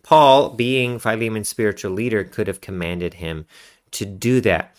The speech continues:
So Paul did have position. He did have status as an apostle.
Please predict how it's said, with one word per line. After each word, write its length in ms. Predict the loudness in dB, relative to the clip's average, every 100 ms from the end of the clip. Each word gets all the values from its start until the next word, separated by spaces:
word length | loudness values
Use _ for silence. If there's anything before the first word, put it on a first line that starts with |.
| _ _ _ -20 _
So 520 | 0 4 6 4 -2 _
Paul 340 | -4 2 2 2
did 280 | 2 4
have 300 | 4 0 0
position. 520 | 0 0 0 -2 -4 -4
He 120 | -6
did 320 | -2 -2 0
have 340 | 0 0 0 -6 -20
status 640 | -10 -6 2 2 4 2 -2
as 260 | -2 -2
an 80 | -4
apostle. 720 | -8 -4 -2 -2 -2 -4 -6